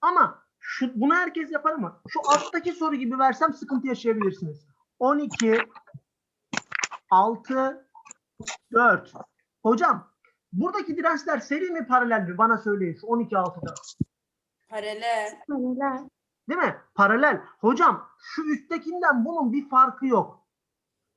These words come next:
Speaker 1: Ama siz şekli görünce kafanız karışabilir. Karışmasın. Böyle bir soru var. Tamam mı? Şekli görünce kafanız karışmasın. Burada bir paralellik var.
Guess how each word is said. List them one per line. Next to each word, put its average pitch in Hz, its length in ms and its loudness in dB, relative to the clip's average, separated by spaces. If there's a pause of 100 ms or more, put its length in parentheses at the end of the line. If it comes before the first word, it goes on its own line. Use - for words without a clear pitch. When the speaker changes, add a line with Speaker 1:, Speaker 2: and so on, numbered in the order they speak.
(260)
Speaker 1:
Ama 349 260 4
siz 339 200 -10
şekli 294 400 -2
görünce 339 360 -4
kafanız 302 400 0
karışabilir. 294 600 -2 (240)
Karışmasın. 233 600 -2
Böyle 269 300 0
bir 220 120 -10
soru 190 280 -4
var. 285 200 2 (380)
Tamam 302 280 0
mı? 170 240 -6
Şekli 277 320 -6
görünce 294 300 -6
kafanız 269 380 -4
karışmasın. 311 480 -6
Burada 302 220 -4
bir 311 120 -6
paralellik 262 520 -2
var. 160 160 0